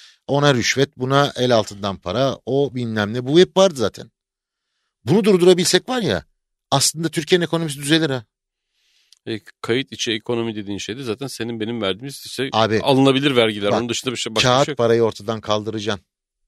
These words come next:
Speaker 1: Herkesin bir tane kartı olacak. Herkes kartla dıtlayacak. Bitti. Bu kadar basit.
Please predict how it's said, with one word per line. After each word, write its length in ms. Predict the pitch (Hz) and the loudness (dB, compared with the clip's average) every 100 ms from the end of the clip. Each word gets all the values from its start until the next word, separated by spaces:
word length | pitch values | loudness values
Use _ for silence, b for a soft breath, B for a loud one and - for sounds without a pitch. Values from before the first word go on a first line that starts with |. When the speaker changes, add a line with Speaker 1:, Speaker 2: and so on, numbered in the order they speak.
| _ _ - | _ _ -6
Speaker 1:
Herkesin 600 | 190 143 131 123 147 131 | 0 0 -2 -6 -6 -8
bir 80 | 135 | -4
tane 240 | 117 107 | -4 -2
kartı 340 | - 131 - | -2 -2 -2
olacak. 360 | 143 131 143 _ _ _ - | -6 -4 -10 _ _ _ -8
Herkes 360 | 165 127 131 | -8 -4 -6
kartla 380 | - 139 - 143 | -2 -4 -2 -6
dıtlayacak. 580 | 131 - 135 127 120 - | -6 -10 -8 -6 -8 -10
Bitti. 360 | 147 _ 139 _ _ _ _ _ _ _ _ _ _ - | -18 _ -14 _ _ _ _ _ _ _ _ _ _ -6
Bu 80 | 170 | 0
kadar 300 | 151 135 131 | 2 2 -2
basit. 360 | 139 127 - | -6 -8 -16